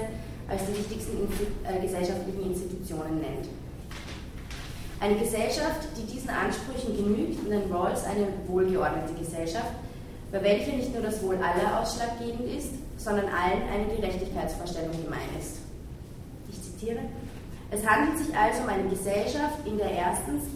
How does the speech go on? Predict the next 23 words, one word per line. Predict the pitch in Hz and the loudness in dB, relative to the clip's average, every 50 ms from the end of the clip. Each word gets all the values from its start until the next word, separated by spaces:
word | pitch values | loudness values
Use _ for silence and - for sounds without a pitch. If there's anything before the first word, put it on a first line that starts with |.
| - | -2
jeder | 208 208 226 254 262 | 0 0 0 0 0
die | - 202 190 | -2 -2 0
gleichen | 190 190 180 180 180 185 190 190 196 190 | 0 2 4 4 4 4 2 2 0 0
Gerechtigkeitsgrundsätze | 180 175 180 180 180 190 - - 233 214 - - - - - 220 226 226 208 196 - - 190 - | 2 0 0 0 -2 -2 -4 -2 -2 -2 -2 -2 -4 -4 -2 0 0 2 2 2 0 0 0 0
anerkennt | 226 226 214 208 220 220 - 240 233 - - - - | 0 2 2 2 2 0 0 -2 -2 -2 -2 0 0
und | 190 185 185 | 0 0 0
weiß, | 165 156 156 - - - - - - | 2 2 2 4 2 2 0 0 0
dass | - 190 185 185 | -2 -2 -2 0
das | 185 180 - | 0 0 2
auch | 160 165 160 - - | 2 2 2 2 2
die | - | 0
anderen | 175 - 170 175 - - - - - 262 | 0 0 0 0 -2 -2 -2 -2 -2 0
tun, | 285 302 339 370 349 - - - - - - - - - - - - - - - - | 2 2 4 4 2 2 -2 -4 -4 -6 -8 -8 -6 -6 -6 -6 -6 -6 -8 -4 -2
und | 208 208 208 | -2 -2 0
zweitens | - 190 185 202 - - 185 - 254 - - - - - - - - - - - - - - | 0 2 4 4 4 4 0 -2 -2 -4 -4 -4 -4 -4 -4 -6 -6 -6 -6 -6 -6 -6 -4
die | 226 214 | -4 -2
grundlegenden | 214 208 247 277 269 247 247 254 262 269 262 - - - | 0 0 2 2 2 0 0 0 0 0 -2 -2 -2 -2
gesellschaftlichen | 220 208 202 190 190 196 - - - 226 - 226 226 208 - | -2 0 0 2 2 2 0 0 0 0 0 0 -2 0 0
Institutionen | 202 202 196 - - 202 196 - - 208 214 220 226 220 - | 0 0 0 0 0 0 0 0 2 2 2 2 2 2 0
bekanntermaßen | - - - 185 175 208 202 226 214 208 190 185 185 190 190 196 202 | 0 0 0 0 0 2 0 2 2 2 2 2 2 0 0 0 0
diesen | 196 196 190 196 185 180 | 0 0 0 -2 -2 0
Grundsätzen | 180 185 185 190 185 - - - 202 190 | 2 2 2 2 0 0 0 -2 0 2
genügen.“ | 196 190 175 151 143 143 139 139 - | 4 4 4 4 2 2 0 0 -2